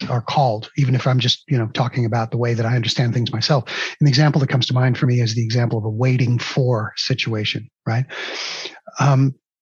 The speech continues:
as soon as you explain the idea of a waiting for, you know, whether you're doing a coaching or whether you're doing a seminar, and, and people sort of get it, um, and for those of you that maybe aren't familiar, a waiting for situation is a situation where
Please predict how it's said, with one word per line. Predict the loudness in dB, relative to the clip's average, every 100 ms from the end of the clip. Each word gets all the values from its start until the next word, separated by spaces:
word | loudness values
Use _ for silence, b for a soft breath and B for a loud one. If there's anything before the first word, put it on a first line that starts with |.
| 0
as | 2
soon | 4 4
as | 6
you | 4
explain | 2 0 2 4 6
the | 4
idea | 4 2 2 2 2
of | -2
a | -2
waiting | 0 0 0 -2
for, | 0 0 0 -2 -8 -10 -2
you | -2
know, |
whether | 0 0
you're | 0
doing | -2 -2
a | -2
coaching | -2 -2 0 0 0
or | -2
whether | -2
you're | -2
doing | 0 0 0
a |
seminar, | 2 2 2 0 -6 B B B B B B 2
and, | 4 6 4 2 -2
and | 0 0 0
people | -2 -2 -2
sort | 0 0 0
of | 0 0
get | 2 2
it, | 0 -4 -8 -14 -16 B B B B _ -4 2
um, | 4 4 2 2
and | 2
for | 4
those | 4 4
of |
you | 4
that | 0 -2 0
maybe | 2 2 2
aren't | 2 2
familiar, | 0 -2 0 -2
a | 0
waiting | 2 4 4
for | 2 -2
situation | -2 -4 -6 -4 -2 -2 -2
is | -2
a |
situation | -2 -2 0 -2 0 0
where | 0 0 0